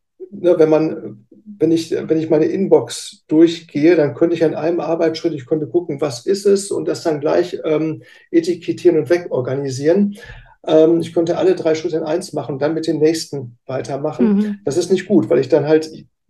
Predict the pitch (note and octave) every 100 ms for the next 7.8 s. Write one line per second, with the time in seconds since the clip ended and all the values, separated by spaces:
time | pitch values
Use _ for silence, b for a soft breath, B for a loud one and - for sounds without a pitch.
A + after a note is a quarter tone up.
0 | - D3+ C#3+ F3+ C#3+ E3 D#3+ D3+ D3 G3
1 | - - - - B2+ - C3+ B2+ - C#3
2 | C#3 D#3 D3+ D#3+ D#3+ - C#3 C3 C3 C#3
3 | C#3 D3+ D#3+ F#3 B B - D#3 D3+ F3
4 | G3+ - C#3 C#3+ E3 - B2+ C3 - C#3
5 | B2 B B B _ D#3+ D#3 E3 D#3 D#3
6 | D#3+ D3+ C3 G#3 - - B2+ D3+ F3+ D3
7 | E3 F#3 - E3 E3 E3+ -